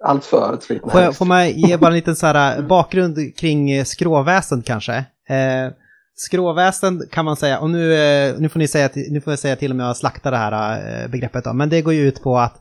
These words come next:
Speaker 2: eh, säg att, eh, alla som tillverkar tvålar sluter sig samman i en kon-,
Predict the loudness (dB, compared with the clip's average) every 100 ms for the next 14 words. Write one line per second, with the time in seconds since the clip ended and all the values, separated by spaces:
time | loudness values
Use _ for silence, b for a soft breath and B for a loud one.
0 | b b b b -8 -6 -4 -6 -8 -6
1 | -2 0 0 -2 -4 -8 -6 -4 -2 -2
2 | -6 -14 _ _ _ _ -4 -2 0 -2
3 | -2 -4 -2 -2 -2 -4 -6 -6 -2 0
4 | 2 2 2 2 -2 -6 -4 -4 -2 -4
5 | -2 -2 0 -2 -2 -4 -6 -4 -6